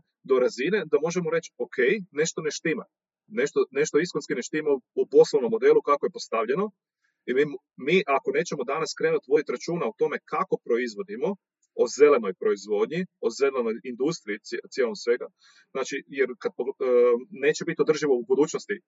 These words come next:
nećemo ostaviti ništa novim generacijama. Znači, doslovno ćemo opustošit, opustošit planet. Tako da, mene Green Deal kao takav, e, veseli iz tog razloga što napokon je stavljeno na stol, "Ok, moramo ulagat i moramo uložit, e, u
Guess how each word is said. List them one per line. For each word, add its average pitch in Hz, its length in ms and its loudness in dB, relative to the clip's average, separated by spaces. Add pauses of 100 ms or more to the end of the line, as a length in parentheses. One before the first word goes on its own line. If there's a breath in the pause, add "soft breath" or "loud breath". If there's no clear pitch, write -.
(120)
nećemo 135 320 -4
ostaviti 139 340 -4
ništa 143 200 -6 (340)
novim 123 160 -2
generacijama. 113 640 0 (360)
Znači, 104 240 -8
doslovno 120 320 0
ćemo 123 220 -4
opustošit, 135 640 -2 (480 soft breath)
opustošit - 520 -2
planet. - 320 -4 (460)
Tako - 240 0
da, 123 380 2 (140)
mene 160 280 0 (120)
Green 160 200 -2
Deal 165 160 -2
kao - 220 -2
takav, 156 280 2
e, 135 140 -2 (300)
veseli 147 420 4
iz 123 140 -8
tog 147 160 8
razloga 139 440 0
što - 200 -2 (260)
napokon - 400 -4
je 123 60 -6
stavljeno 139 340 0
na 110 120 -6
stol, 147 300 4
"Ok, - 180 -6 (600)
moramo 147 460 4 (160)
ulagat 120 580 -2
i - 160 -8
moramo 147 220 2
uložit, 135 520 0
e, 143 40 6 (240)
u 135 80 -4